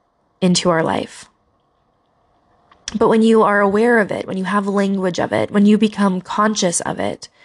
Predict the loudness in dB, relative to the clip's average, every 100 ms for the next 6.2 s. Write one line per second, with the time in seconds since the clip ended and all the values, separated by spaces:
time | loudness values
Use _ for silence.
0 | -20 -10 0 2 2 2 2 4 2 0
1 | 0 2 2 2 0 0 -4 -4 -6 -8
2 | -16 -20 _ _ _ _ _ _ _ _
3 | -20 -8 0 4 4 6 4 4 0 -2
4 | 0 0 0 0 -2 -2 -4 -4 -6 -4
5 | -4 -4 -2 -2 -2 -4 -4 -2 0 -4
6 | -8